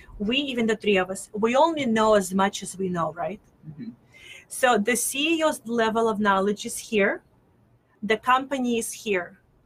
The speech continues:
Speaker 1: So they, they function just fine. They operate, they grow.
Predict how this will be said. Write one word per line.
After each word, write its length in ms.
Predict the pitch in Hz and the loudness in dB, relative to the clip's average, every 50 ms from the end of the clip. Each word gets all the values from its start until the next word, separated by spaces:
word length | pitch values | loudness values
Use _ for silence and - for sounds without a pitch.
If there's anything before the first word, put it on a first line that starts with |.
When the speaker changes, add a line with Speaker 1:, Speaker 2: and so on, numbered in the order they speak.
| _ | _
Speaker 1:
So 200 | - - - 220 | -14 -4 -2 0
they, 240 | 196 185 240 285 311 | 2 2 2 0 0
they 240 | 240 208 254 277 269 | 0 -2 -2 -2 -2
function 500 | - - 269 269 277 262 - - 233 214 | 0 2 2 2 2 0 -4 -4 -4 -2
just 300 | 190 - 208 202 - - | 0 0 0 -2 -2 0
fine. 280 | - 254 226 214 196 | 2 2 4 4 2
They 140 | 185 190 185 | 2 2 4
operate, 380 | 196 220 233 233 - 240 214 208 | 4 4 4 4 2 -2 0 0
they 100 | - 196 | 0 -2
grow. 300 | 190 - 220 208 185 | -2 0 0 0 0